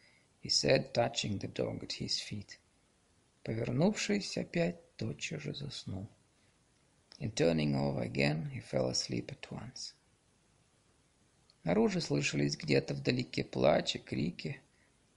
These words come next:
Outside, weeping and shouting could be heard somewhere in the distance. Сквозь щели балагана виднелся огонь. And fire could be seen through the cracks of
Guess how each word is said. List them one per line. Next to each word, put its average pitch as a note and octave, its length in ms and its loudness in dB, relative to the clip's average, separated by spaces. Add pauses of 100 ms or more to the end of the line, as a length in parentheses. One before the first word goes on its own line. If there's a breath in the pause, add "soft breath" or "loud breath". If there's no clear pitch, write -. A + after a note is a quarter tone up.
(100)
Outside, D3 580 4
weeping D#3+ 440 2
and C#3 100 2
shouting D#3 640 2
could D3+ 260 -4
be D3 140 0
heard C#3+ 300 2
somewhere C#3+ 580 2
in D3+ 100 0
the D3+ 100 -6
distance. - 600 -6 (1000 soft breath)
Сквозь E3 360 0
щели F3+ 300 4
балагана E3+ 640 4
виднелся C#3+ 560 2
огонь. F#2 400 -4 (920)
And D#3 100 -6
fire C#3+ 400 2
could C#3 240 -8
be C3+ 100 -6
seen G2+ 320 0
through - 300 -6
the - 100 -8
cracks - 500 -6
of - 80 -12